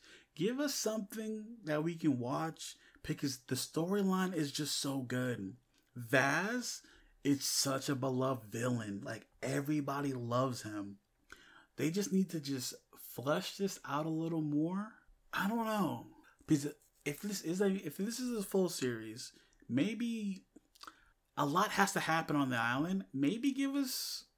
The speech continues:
a mini series, a long enough mini series to just give us what we need in the show, and then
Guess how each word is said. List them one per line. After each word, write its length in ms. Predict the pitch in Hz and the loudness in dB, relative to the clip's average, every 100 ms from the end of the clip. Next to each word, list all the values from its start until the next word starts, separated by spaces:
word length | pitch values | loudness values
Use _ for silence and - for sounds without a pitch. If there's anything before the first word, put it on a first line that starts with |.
| _ - | _ 0
a 80 | 147 | 4
mini 440 | 143 156 226 220 | 6 6 4 2
series, 600 | 196 135 135 135 139 - - - | 2 2 2 0 -2 -6 -14 -6
a 40 | |
long 360 | 147 165 214 269 | -4 -2 0 4
enough 180 | 285 269 | 4 4
mini 280 | 247 247 233 | 2 4 2
series 460 | 190 190 185 185 - - - - | 2 0 2 0 -4 -20 -20 -6
to 160 | 160 | -2
just 320 | 160 160 131 123 | -2 -2 -4 -2
give 260 | 151 175 | -2 2
us 140 | 196 170 | 0 2
what 180 | 165 | 0
we 140 | 160 139 | 2 4
need 280 | 123 135 135 | 6 6 4
in 120 | 123 | 2
the 80 | 131 | 0
show, 480 | - 117 143 180 - - - _ - | -2 -4 -4 -6 -10 -18 -20 _ -8
and 140 | 139 | 0
then 280 | 151 151 - | 2 2 0